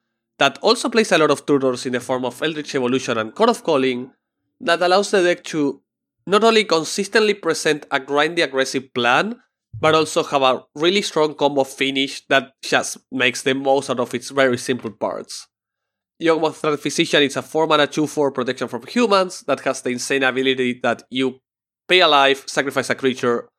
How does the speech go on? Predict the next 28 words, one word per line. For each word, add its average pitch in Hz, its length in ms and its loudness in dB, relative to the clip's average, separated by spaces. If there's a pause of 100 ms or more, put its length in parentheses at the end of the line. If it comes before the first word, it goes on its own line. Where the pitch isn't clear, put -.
(340)
you 139 120 -4
get 139 160 2
a 127 60 4
minus 165 320 0
one, 151 140 2
minus 143 260 -2
one 120 180 -4
counter 123 380 -4
and 117 140 0
draw 120 160 0
a 110 40 -6
card. 101 340 -6 (880)
But 160 120 0
you 233 60 4
can 254 180 0
put 226 100 2
that 180 140 4
minus 160 240 0
one, 139 120 -2 (440)
minus 131 300 0
one 120 120 -4
counter 117 440 -4
anywhere, 113 600 0 (120)
that's 156 180 0
including 143 360 -2
your 123 140 0
own 135 200 2
creatures. 110 680 -10